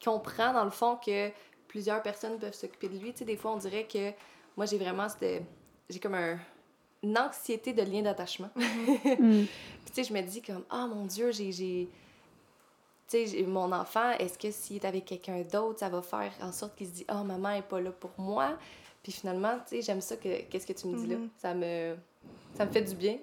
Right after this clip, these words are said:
Speaker 1: <laughs>
Speaker 3: Oui, puis, tu sais, c'est pas, c'est pas parce que maman a une façon de s'occuper de l'enfant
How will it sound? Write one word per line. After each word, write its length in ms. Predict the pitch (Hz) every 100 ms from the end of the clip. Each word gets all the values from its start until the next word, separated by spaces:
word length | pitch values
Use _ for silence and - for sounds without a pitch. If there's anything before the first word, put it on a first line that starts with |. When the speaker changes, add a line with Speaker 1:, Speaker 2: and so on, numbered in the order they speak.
| 294
Speaker 1:
<laughs> 180 | 330 226
Speaker 3:
Oui, 280 | 233 262 285
puis, 320 | 277 233 214 -
tu 60 |
sais, 140 | 269 302
c'est 160 | 254
pas, 300 | 220 277 294 294 - - - - - - _ -
c'est 140 | -
pas 180 | 233 285
parce 280 | 311 277 -
que 80 | 254
maman 400 | 240 220 226 269
a 80 | 254
une 100 | 233
façon 340 | 233 220 247
de 40 | 240
s'occuper 400 | 233 233 - 233
de 80 | 233
l'enfant 540 | 220 220 247 254 277